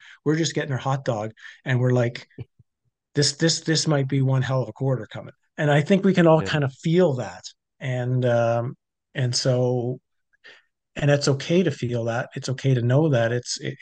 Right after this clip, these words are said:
Speaker 1: it's, um, hopefully that will help all of us because we won't be surprised with whatever does come. We'll be,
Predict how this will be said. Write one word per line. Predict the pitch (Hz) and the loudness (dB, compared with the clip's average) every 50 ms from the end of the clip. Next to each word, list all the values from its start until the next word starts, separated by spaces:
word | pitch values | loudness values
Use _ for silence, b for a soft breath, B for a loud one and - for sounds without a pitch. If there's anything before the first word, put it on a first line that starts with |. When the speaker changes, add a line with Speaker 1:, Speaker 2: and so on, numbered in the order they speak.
| - | -14
Speaker 1:
it's, | - 131 - - - - | -10 -6 -4 -2 0 2
um, | 127 123 123 123 123 123 123 123 - _ _ _ _ _ _ - | 2 2 2 0 0 -2 -2 -4 -8 _ _ _ _ _ _ -2
hopefully | - 151 180 160 - - 147 131 131 123 123 | 0 0 0 0 0 2 2 4 4 4 2
that | 127 123 127 - | 2 0 0 -2
will | 131 123 113 | -2 -4 -4
help | - - 131 135 139 135 _ _ - | -4 -4 -4 -4 -4 -8 _ _ -2
all | 123 120 123 | 0 0 2
of | 127 123 | 0 0
us | 127 127 131 - - - - - | 0 0 0 0 -2 -4 -6 -8
because | - 135 - 127 120 | -8 -4 -4 -2 0
we | 123 120 | 0 0
won't | 120 120 127 139 - | 0 0 -2 -2 -4
be | 135 | -4
surprised | 120 - - - - - 143 139 143 123 110 107 101 - - - - _ _ | -4 -4 -6 -10 -4 -2 0 2 2 2 0 -2 -4 -8 -10 -12 -16 _ _
with | - 120 110 110 - - | -8 -8 -8 -8 -6 -6
whatever | 131 117 110 107 104 101 101 | -4 -2 -2 -2 -2 -4 -2
does | 117 - - 139 139 - | 0 2 2 2 0 -2
come. | - - 113 110 - 131 135 - | -4 -8 -8 -8 -8 -8 -6 -6
We'll | - 117 110 | -6 -4 -2
be, | 120 113 113 117 | -2 -2 -4 -6